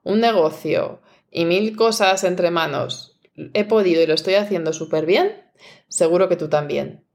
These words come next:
Y si tienes dudas, eh, también, pues nada, lo que quieras saber, me puedes preguntar y estaré encantada de ayudarte. Te dejo el enlace en la, en el capítulo,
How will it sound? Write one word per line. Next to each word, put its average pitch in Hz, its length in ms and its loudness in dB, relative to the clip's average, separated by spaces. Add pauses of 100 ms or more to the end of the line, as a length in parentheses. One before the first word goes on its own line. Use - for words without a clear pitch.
(140)
Y 160 100 -6
si 156 140 -6
tienes 175 300 0
dudas, 214 560 0
eh, 160 340 0
también, 151 640 -8 (300)
pues 147 160 -10
nada, 156 280 -4
lo - 120 -4
que 147 100 -2
quieras 156 300 2
saber, 165 400 0
me 175 120 -10
puedes 151 240 -4
preguntar 156 500 -4 (340)
y - 80 0
estaré 165 280 0
encantada 175 420 2
de 185 80 6
ayudarte. 151 540 0 (340)
Te 208 60 2
dejo 240 240 2
el 214 60 2
enlace 285 840 0
en 175 140 -2
la, 160 580 -4
en 160 180 -6
el 156 140 -10
capítulo, 156 880 -2